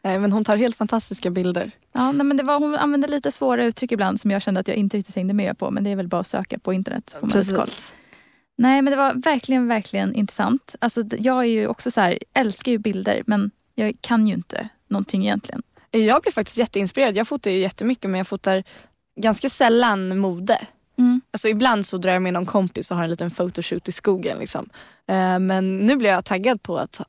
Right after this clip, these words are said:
Speaker 1: alltså, ha ett crew sådär som, som hjälper till. En, alltså, en stylist och en makeupartist. Och, ja, det låter ju hur häftigt som helst.
Speaker 2: Ja, det måste vara jättekul. Men det är så kul för att, så här, att se en,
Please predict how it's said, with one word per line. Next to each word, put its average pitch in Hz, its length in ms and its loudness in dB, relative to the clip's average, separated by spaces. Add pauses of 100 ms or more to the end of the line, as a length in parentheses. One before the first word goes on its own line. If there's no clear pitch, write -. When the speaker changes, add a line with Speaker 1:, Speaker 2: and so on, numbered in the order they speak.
Speaker 1:
alltså, 202 360 -4
ha 202 180 2
ett - 120 -8
crew 339 340 4
sådär - 340 -4
som, 185 280 -4 (240)
som 214 180 0
hjälper 196 240 -2
till. 196 460 0 (280)
En, 208 260 -2 (100)
alltså, 220 160 -4
en 208 100 2
stylist 202 760 0
och 190 120 2
en 180 140 0
makeupartist. 190 880 -4
Och, 190 160 0
ja, - 200 -6
det 214 100 -6
låter 208 220 -4
ju 185 60 -2
hur 185 140 -2
häftigt 185 280 -4
som 196 120 -2
helst. - 440 -6
Speaker 2:
Ja, 262 80 2
det 254 60 2
måste 294 180 -2
vara 302 80 0
jättekul. 302 400 -4
Men 269 100 0
det 302 60 0
är 311 40 -2
så 302 100 -6
kul 294 220 -2
för - 140 -2
att, 262 120 -6
så - 60 0
här, - 80 0
att 247 100 -4
se 269 280 -2
en, 233 360 2